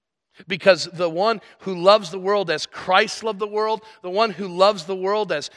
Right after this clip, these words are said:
as Christ did, is the one who themselves gives, not just a little.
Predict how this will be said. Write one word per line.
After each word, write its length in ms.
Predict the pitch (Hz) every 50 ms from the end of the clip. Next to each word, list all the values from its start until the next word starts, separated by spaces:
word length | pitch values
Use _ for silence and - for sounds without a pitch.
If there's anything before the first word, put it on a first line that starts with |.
| - _
as 200 | - 151 143 -
Christ 580 | - - - - - 214 214 233 254 220 - -
did, 120 | 254 254
is 160 | 240 196 160 131
the 120 | 170 160
one 280 | 160 180 208 214 214 190
who 180 | 151 180 170
themselves 680 | 151 151 147 143 - - - 226 208 202 208 196 156 139 143 131 123
gives, 400 | 160 202 208 208 196 160 - - _ _ _ _ _ _
not 320 | 175 180 202 226 262 294
just 180 | 208 226 196 -
a 60 | 208
little. 260 | 202 202 202 185 -